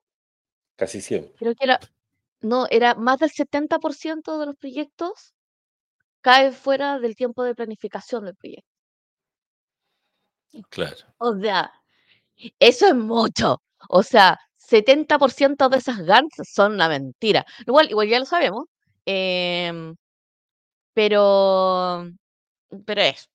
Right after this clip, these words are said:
Speaker 2: o sea, pero, pe-, pero pensando bajo el proye-, ba-, bajo el concepto de por qué fallan los proyectos tecnológicos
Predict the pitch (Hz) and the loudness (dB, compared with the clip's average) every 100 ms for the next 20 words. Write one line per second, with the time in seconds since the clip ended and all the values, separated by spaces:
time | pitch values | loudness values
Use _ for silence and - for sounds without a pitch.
0 | _ - - 170 156 _ _ _ _ _ | _ -20 -10 -10 -10 _ _ _ _ _
1 | 233 226 208 - 202 226 220 226 285 294 | -2 -2 -2 -6 -8 -6 -8 -8 -8 -6
2 | 311 320 262 277 294 202 - 190 220 233 | -8 -8 -10 -10 -10 -10 -8 -6 -8 -10
3 | 220 196 - 247 247 247 214 196 226 254 | -14 -18 -14 -12 -10 -10 -10 -12 -10 -8
4 | 254 254 247 254 247 240 240 202 - - | -10 -10 -12 -12 -14 -14 -12 -14 -16 -20